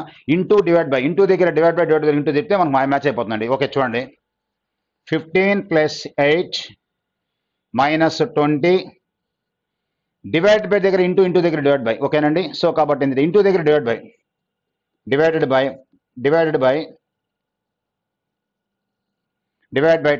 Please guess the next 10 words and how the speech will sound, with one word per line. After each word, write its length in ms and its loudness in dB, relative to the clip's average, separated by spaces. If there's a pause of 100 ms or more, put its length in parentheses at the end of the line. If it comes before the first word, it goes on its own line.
ten, 160 0 (580)
divide 280 2
by 120 4
దగ్గర 200 2
ఏంటంటే 220 0
మనకి 160 -2
ఏంటంటే 220 0
into, 180 -4 (220)
కాబట్టి 320 0 (240)
ఫైవ్ 220 0